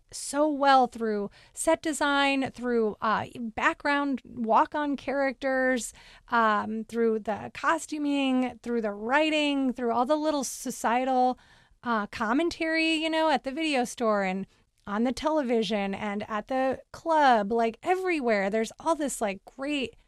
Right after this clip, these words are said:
social commentary that's in the background, but it creates the tone for the entire film. It's, it's really impressive how, um, just even, you know what I mean? How successful this film is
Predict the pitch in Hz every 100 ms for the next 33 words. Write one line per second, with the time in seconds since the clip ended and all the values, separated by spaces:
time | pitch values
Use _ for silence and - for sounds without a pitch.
0 | _ - - 285 247 220 220 254 247 220
1 | 190 185 190 202 - - _ _ - 285
2 | 240 214 240 247 226 208 - _ _ 240
3 | 240 _ _ _ - 403 440 - - 269
4 | - 440 247 220 240 233 233 - - 226
5 | - 277 226 202 208 - - _ _ _
6 | _ _ _ - - 320 392 403 294 -
7 | 240 - 294 311 226 202 175 226 226 220
8 | 220 - - _ - 226 214 196 202 233
9 | _ _ - - 247 285 - - _ _
10 | 311 403 320 220 214 220 _ 302 311 320
11 | 311 320 294 330 262 - 277 320 - 302
12 | 226 233 269 254 - 311 311 277 - 233
13 | 226